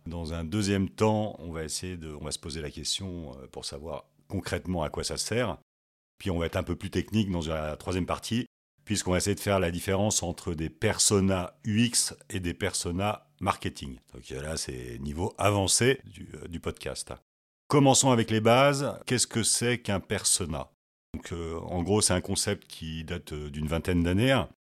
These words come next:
qui a été développé, euh, dans les domaines du, du web et du marketing. Et l'idée, c'est de concevoir, de créer des personnages, des personnes fictives qui ont pour objet de représenter des groupes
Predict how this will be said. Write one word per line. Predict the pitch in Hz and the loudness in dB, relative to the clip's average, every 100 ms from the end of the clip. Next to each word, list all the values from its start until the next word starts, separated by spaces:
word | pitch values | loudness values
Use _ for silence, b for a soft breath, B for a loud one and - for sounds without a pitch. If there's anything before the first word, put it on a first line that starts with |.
| _ - | _ -4
qui | |
a | |
été | 90 95 | 0 2
développé, | 92 98 107 | 4 6 8
euh, | 104 98 87 82 85 82 85 85 90 90 92 98 92 90 | 8 6 4 0 -2 -4 -6 -6 -8 -10 -10 -10 -10 -8
dans | 85 | -4
les | 85 | -2
domaines | 85 95 | 0 -2
du, | 87 78 80 | -2 -4 -6
du | 80 | -6
web | 85 95 95 - _ _ | -2 0 -2 -10 _ _
et | 110 | 2
du | 104 | 6
marketing. | 101 87 90 - 120 147 110 - | 6 4 0 0 2 2 0 0
Et | 107 107 | 2 2
l'idée, | 101 101 110 123 135 | 2 2 6 6 6
c'est | - 107 104 | 4 2 0
de | 95 98 - _ - | 0 -2 -4 _ -2
concevoir, | 117 - 98 87 107 123 | 2 4 4 6 4 6
de | 92 | 2
créer | - - 101 92 117 - B B B B - | 0 4 6 8 6 0 B B B B -6
des | 82 85 | -2 0
personnages, | 101 95 - 92 98 95 80 | 2 2 2 2 0 0 -2
des | 80 76 | -6 -4
personnes | 87 98 - 95 | -2 2 4 2
fictives | - 107 - 123 143 95 B - | 2 -4 0 2 4 2 B -8
qui | - 104 | 0 2
ont | 107 | 2
pour | - 95 | 2 2
objet | 95 90 101 123 | 2 2 4 4
de | 113 | 4
représenter | 85 101 - 107 95 98 92 - 117 127 135 120 - | 2 2 2 0 2 0 -2 0 2 4 2 0 -6
des | 85 | -8
groupes | 76 80 131 - | -4 0 0 -2